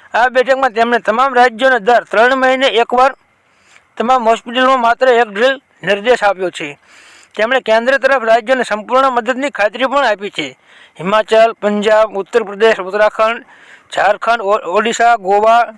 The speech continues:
પોંડિચેરી, તમિલનાડુ, કર્ણાટક, મણિપુર, કેરળ સહિત અન્ય રાજ્યોમાં આરોગ્ય પ્રધાનની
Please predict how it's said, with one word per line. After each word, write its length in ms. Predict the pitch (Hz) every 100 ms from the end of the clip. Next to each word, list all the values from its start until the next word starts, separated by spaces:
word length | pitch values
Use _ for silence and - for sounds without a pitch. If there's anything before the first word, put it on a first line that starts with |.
| -
પોંડિચેરી, 600 | 202 214 226 226 226 240
તમિલનાડુ, 640 | - 202 226 220 220 240
કર્ણાટક, 600 | 220 214 220 226 226 240 - _ - - - _ _ -
મણિપુર, 540 | 147 208 233 226 254
કેરળ 420 | 180 202 214 240
સહિત 300 | 220 214 247
અન્ય 340 | 269 220 277 302 196
રાજ્યોમાં 480 | 190 214 240 277 247
આરોગ્ય 380 | 220 240 208 269
પ્રધાનની 540 | 202 196 240 262 277